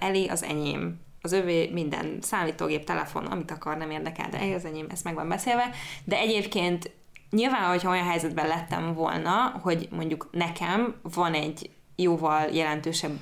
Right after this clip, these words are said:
vagyonom, bármim, vagy neki, akkor szerintem ezt meg lehet beszélni. És, ö, nyilván, tehát én nem mentem volna úgy valakihez hozzá, hogy ilyen dolgokról nem lehet őszintén beszélni, anélkül, hogy az egyik vagy a másik fél érteni.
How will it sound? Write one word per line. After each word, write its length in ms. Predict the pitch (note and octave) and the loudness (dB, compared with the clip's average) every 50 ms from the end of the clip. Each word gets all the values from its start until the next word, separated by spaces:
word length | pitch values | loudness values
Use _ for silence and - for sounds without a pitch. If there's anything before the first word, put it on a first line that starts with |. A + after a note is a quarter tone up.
| - | -2
vagyonom, 420 | - E3 D#3+ D#3 D3+ D3+ D3+ D#3+ D#3+ | 0 0 0 0 0 0 0 0 0
bármim, 680 | D#3 D3 D#3+ D#3+ D#3+ D#3+ E3+ G3 B3+ C#4 C4+ - - - | 0 0 0 -2 0 0 2 2 2 2 0 -4 -6 -2
vagy 200 | D3+ F3 D#3 E3+ | 0 0 2 2
neki, 580 | E3 D3 C#3+ D3 - - F3+ A#3 C#4+ D#4+ D#4 - - - - _ | 0 0 0 -2 0 2 4 4 4 2 0 -4 -14 -20 -18 _
akkor 380 | - - G3+ - - A#3 A3+ | -6 -6 -6 -2 -2 0 0
szerintem 340 | - - G#3 F#3+ G3 G3 F3+ | 0 0 0 0 0 -2 -2
ezt 140 | F3+ - - | -4 -4 -6
meg 120 | E3+ D#3+ | -6 -6
lehet 160 | D3+ - - - | -6 -8 -8 -8
beszélni. 460 | - - - - - - - - E3+ - - - - - | -10 -10 -10 -10 -10 -10 -12 -12 -14 -16 -20 -20 -6 -2
És, 280 | - F#3 - - - | 0 0 2 2 2
ö, 380 | G3+ G3 F#3+ F#3 - - A2 G3 | 2 2 4 2 2 2 4 4
nyilván, 420 | G3+ G#3+ G#3 G3 F#3 F3+ E3+ E3+ - | 4 6 4 4 2 0 -2 -2 -2
tehát 160 | G3 F#3+ - | -2 0 2
én 120 | - F#3+ | 2 2
nem 140 | G3 G3 G3 | 4 4 2
mentem 320 | F#3+ F3+ E3+ E3+ F3+ D#3 | 2 2 0 0 0 2
volna 240 | D#3+ E3 E3 E3 E3 | 2 2 4 4 4
úgy 220 | E3 D#3+ D#3 C#3+ - - | 4 2 0 -2 -8 -4
valakihez 680 | - D#3+ D#3+ D#3+ D#3+ E3 E3+ E3 D3+ D3+ D3+ - - - | 0 0 0 0 0 -2 -2 0 0 0 0 -2 0 0
hozzá, 280 | - F#3 F#3 F#3 G3+ F#3 | 0 2 2 2 2 2
hogy 240 | F3+ F3+ E3 D#3 D#3 | 2 2 2 2 2
ilyen 180 | E3 D#3+ D3+ | 2 2 2
dolgokról 340 | D3+ D#3 D3+ D3+ D3+ D#3 D3 | 2 2 2 0 0 -2 -4
nem 140 | D3 C#3+ C#3+ | -4 -4 -2
lehet 220 | C#3 C#3 C#3+ D3 - | -4 -4 -4 -2 -2
őszintén 460 | C#3+ C#3+ - - C#3+ C#3+ D3 C#3+ D3 | 0 0 0 -2 -4 -4 -4 -2 -2
beszélni, 400 | D3 D3 - - D3+ C#3+ D3 D3 | -2 -2 -2 -2 -2 -2 -2 -2
anélkül, 440 | - D3 D3 C#3+ C#3+ C#3+ - E3+ D#3+ | -2 -2 -2 -2 -4 -4 -4 -4 -4
hogy 100 | D3 D#3+ | -4 -2
az 80 | - | -2
egyik 240 | D#3 D3+ D3+ - - C#3+ | -2 -2 -2 -4 -6 -6
vagy 100 | C#3+ D3 | -4 -4
a 60 | - | -4
másik 320 | - - C#3+ - - - | -4 -6 -6 -6 -8 -10
fél 200 | - - - - | -10 -10 -8 -8
érteni. 480 | - - - - - - - - - | -8 -8 -10 -10 -12 -12 -12 -12 -12